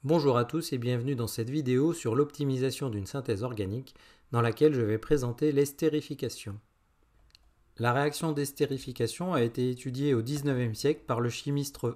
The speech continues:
le chimiste français Marcellin Berthelot en mille huit cent soixante et un avec son étudiant Léon Péan de Saint-Gilles. Donc, la réa-, cette réaction d'estérification fait, fait intervenir donc,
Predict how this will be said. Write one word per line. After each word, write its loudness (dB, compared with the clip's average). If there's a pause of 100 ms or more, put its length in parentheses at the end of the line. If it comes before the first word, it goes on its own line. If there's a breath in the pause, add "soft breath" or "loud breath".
le -2
chimiste -2
français -6 (420 loud breath)
Marcellin 2
Berthelot -2 (260 loud breath)
en -2
mille 0
huit -4
cent -4
soixante -6
et 0
un -6 (380 loud breath)
avec 2
son -2
étudiant -2
Léon 2
Péan 0
de -2
Saint-Gilles. -6 (520 loud breath)
Donc, -6
la 0
réa-, 0
cette -4
réaction 0
d'estérification -2 (340 soft breath)
fait, -20 (140)
fait -2
intervenir 0 (580)
donc, -4